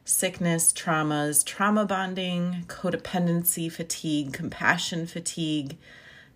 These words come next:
burnout, and relationship issues. And before I start with the signs and symptoms of being a first responder, I want to mention the six categories that I'll be discussing. They include thoughts,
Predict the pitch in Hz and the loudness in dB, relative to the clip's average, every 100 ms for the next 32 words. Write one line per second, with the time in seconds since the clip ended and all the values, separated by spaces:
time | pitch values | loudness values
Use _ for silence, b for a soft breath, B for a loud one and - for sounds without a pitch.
0 | - 185 185 175 170 143 143 147 165 180 | 2 6 8 6 4 2 0 2 2 0
1 | 202 - 160 - - - 120 90 - - | 0 -2 -2 -2 -4 -4 -4 -4 -4 -6
2 | - B B B B B B B 165 160 | -10 B B B B B B B 2 4
3 | 165 170 233 240 - 185 185 185 180 170 | 2 4 4 6 4 4 2 0 0 2
4 | - 160 165 147 - 208 220 202 165 - | 2 0 -2 -2 -2 0 0 0 0 -2
5 | 151 147 135 147 147 165 - 165 160 147 | -2 -4 -4 -4 -4 -4 -2 -2 0 0
6 | 147 147 147 143 - 170 151 185 202 175 | 4 2 2 -2 -2 0 2 2 2 0
7 | 156 156 - 175 - - - 175 165 147 | 0 0 -2 2 2 2 0 2 2 2
8 | 135 131 - 131 135 139 139 147 - 147 | 2 2 0 -2 -4 -4 -6 -2 0 2
9 | - - - - 175 B B B B B | 0 -4 -6 -8 -10 B B B B B
10 | B - 165 156 151 - 156 139 135 - | B 4 4 4 -2 -4 -2 -2 -4 4
11 | 139 156 214 - - - | 4 4 0 0 2 2